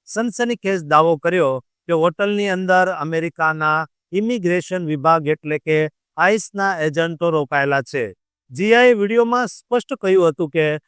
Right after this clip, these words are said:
"મને મારી નોકરી જાય તેની ચિંતા નથી, પણ મારે મારા સમાજ અને પરિવારોને ચેતવણી આપવી જ છે કે જો તમને તમારા ઇમિગ્રેશન સ્ટેટસ બાબતે ડર હોય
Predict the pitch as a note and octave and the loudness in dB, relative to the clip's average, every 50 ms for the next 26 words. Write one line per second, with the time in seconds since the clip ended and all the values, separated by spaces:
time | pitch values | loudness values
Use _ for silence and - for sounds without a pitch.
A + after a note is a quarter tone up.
0 | _ _ _ - D#3 F#3 G#3 A3+ A#3 A3+ G#3 F3+ E3+ F3 F#3+ F#3 E3+ E3 E3+ D#3 | _ _ _ -4 -2 0 0 2 0 2 4 4 4 4 4 2 0 -2 -4 -2
1 | - F3 F3+ E3+ C#3 D#3+ D#3+ E3+ F3 F3 - E3 D#3 D#3 D#3+ D#3 - - D#3 D3+ | -2 -2 -2 0 2 2 2 2 2 0 -2 -4 -6 -6 -6 -8 -10 -12 -12 -12
2 | D#3 D3 - D3+ C#3+ C3+ C3 C#3+ E3 D#3+ - F3+ F#3+ G3 G#3+ G3+ _ _ _ _ | -10 -6 -2 0 0 0 -2 -4 -6 -4 -2 0 0 0 0 -2 _ _ _ _
3 | _ - D#3 D#3+ D#3+ D3+ C#3+ C#3+ D3+ E3+ F3+ F#3+ F#3+ F#3 F3 D#3+ D3+ D3+ D3+ D#3 | _ -6 -4 -4 -2 -2 0 2 4 4 4 4 2 0 0 0 0 0 2 0
4 | D3+ C#3+ - - D#3 D#3+ E3+ F3 F3+ F#3 F#3+ F3+ F3 D#3+ _ _ _ _ - D#3 | -2 -4 -6 -8 -6 -2 2 4 4 4 4 2 0 -6 _ _ _ _ -8 -6
5 | D#3+ D#3+ D3 - - D#3 D#3+ F#3 F3+ E3+ E3+ E3 E3+ E3+ E3+ E3+ E3+ E3+ E3 - | -4 -4 -4 -2 -2 0 2 2 4 4 4 4 4 2 0 -2 -2 -4 -4 -4
6 | - D3+ C#3+ - D#3+ D#3 D3+ D3+ D3 C#3 C#3 C#3 - E3+ E3+ D3+ - - D#3 D3 | -6 -6 -6 -4 -4 -4 -4 -4 -4 -4 -4 -4 -4 -4 -4 -4 -4 -4 -4 -4
7 | A#2+ G2 - _ _ _ _ _ _ - E3 D3+ C3+ F#3 G#3 A#3+ A#3 - F#3 F3 | -4 -4 -6 _ _ _ _ _ _ -4 -4 -2 0 0 2 2 2 0 0 -2
8 | F3 E3+ E3+ E3+ E3+ E3 E3+ D#3 _ _ _ _ - F3+ F3 E3+ E3 D#3+ E3 D#3+ | -2 -2 -2 0 0 -2 -2 -4 _ _ _ _ -2 0 2 2 4 4 4 4
9 | D#3+ E3 E3 F3+ G3+ A3 F#3+ F3+ F3 F3+ E3+ - - E3+ E3 E3 D3+ - - F3 | 2 0 -2 -2 -2 -2 -2 0 0 0 0 0 -2 -6 -6 -6 -8 -6 -2 -2
10 | E3+ D#3 - F3+ F3+ D#3+ - D#3+ D3 C#3+ D3+ D3+ D3+ D3+ - D#3 D3 D3 C#3+ D3 | -2 0 2 0 0 0 -2 0 0 0 2 0 -2 -2 -2 -2 -2 0 0 0
11 | E3+ F3+ F#3 F#3+ G3+ A3 A#3 A#3+ | 0 0 0 -2 -2 -2 -2 -4